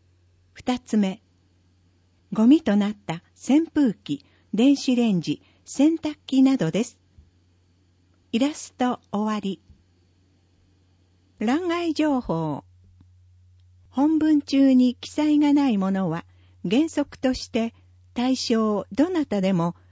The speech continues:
費用無料、申し込み不要。アイディーについては、各番号を市ホームページのトップページで入力すると関連ページが見られます。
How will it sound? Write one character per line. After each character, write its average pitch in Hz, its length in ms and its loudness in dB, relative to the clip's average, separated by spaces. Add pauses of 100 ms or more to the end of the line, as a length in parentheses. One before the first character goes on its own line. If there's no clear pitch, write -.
(140)
費 294 160 4
用 180 340 0 (100)
無 180 180 0
料、 208 420 -2 (300)
申 277 200 2
し - 120 -10
込 294 140 2
み 285 140 6
不 208 180 0
要。 208 420 -2 (1040)
ア 196 120 -2
イ 311 140 0
デ 330 100 2
ィ 330 120 4
ー - 20 6
に 208 140 2
つ - 160 -4
い 254 120 0
て 175 180 -4
は、 165 200 -6 (460)
各 185 440 -2
番 247 300 0
号 220 360 2
を 180 80 -6 (240)
市 - 400 -6 (200)
ホ 294 220 0
ー - 20 2
ム 311 160 2
ペ 240 240 -2
ー - 40 -2
ジ 170 140 -2
の 165 220 -2 (200)
ト 220 140 0
ッ - 40 0
プ 330 200 -4
ペ 311 220 0
ー 226 60 0
ジ 185 120 -2
で 180 180 0
入 247 260 4
力 262 260 -2
す 247 180 -2
る 180 140 0
と 165 200 -4 (220)
関 262 260 0
連 320 200 -2
ペ 302 240 -2
ー 240 40 2
ジ 196 120 -2
が 196 140 0
見 196 160 0
ら 202 120 -2
れ 196 140 -2
ま 190 160 -4
す。 - 160 -18